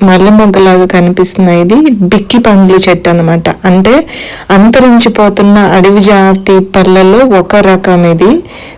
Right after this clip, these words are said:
దాని చ-, పువ్వులు అనమాట ఈ చెట్లో ఉన్నవి.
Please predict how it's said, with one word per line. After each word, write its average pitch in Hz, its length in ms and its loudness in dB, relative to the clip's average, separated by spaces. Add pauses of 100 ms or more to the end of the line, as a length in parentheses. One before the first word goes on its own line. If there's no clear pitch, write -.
(120)
దాని 202 440 2
చ-, - 320 -8 (100)
పువ్వులు 233 300 2
అనమాట 180 460 0
ఈ 170 160 2 (140)
చెట్లో 175 300 -2
ఉన్నవి. 156 440 0